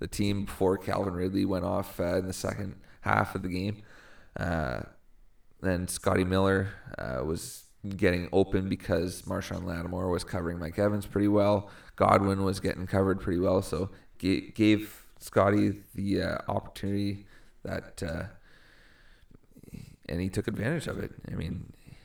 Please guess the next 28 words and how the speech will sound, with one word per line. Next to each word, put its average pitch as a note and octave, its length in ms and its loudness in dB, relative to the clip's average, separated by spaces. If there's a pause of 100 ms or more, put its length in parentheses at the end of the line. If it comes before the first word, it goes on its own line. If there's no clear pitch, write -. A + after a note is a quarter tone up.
he's G2+ 580 -2 (180)
looking G#2+ 360 2
like G2 260 2
that, G2 360 0
uh, F2+ 240 2 (260)
short G#2 420 6
route, G2 520 4
uh, F#2+ 340 0 (540)
guy G#2 340 6
that G2+ 300 0
Brady G2 240 4
likes G2 260 0
to - 60 -12
throw A2+ 220 4
to. G2+ 420 0 (300)
And, F#2+ 320 -4
uh, F#2+ 40 0 (320)
in - 80 -18
case - 500 0 (420)
you G2 100 -2
never G2+ 240 4
heard A2 260 10
of, F#2 280 2
uh, F2 340 -2
Tom F#2+ 240 0
Brady F#2 400 2
and F2 280 -6
his F2+ 360 -6